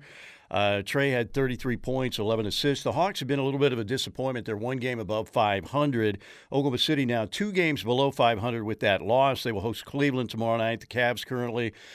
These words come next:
the five seed in the Eastern Conference standings. Oklahoma City drops a half game out of the ten spot, which would be in the, uh, playoff, uh, tournament.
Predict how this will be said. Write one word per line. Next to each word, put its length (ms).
the 60
five 400
seed 260
in 40
the 60
Eastern 300
Conference 380
standings. 400
Oklahoma 220
City 260
drops 560
a 120
half 320
game 200
out 200
of 40
the 60
ten 300
spot, 380
which 180
would 160
be 240
in 80
the, 260
uh, 140
playoff, 600
uh, 240
tournament. 600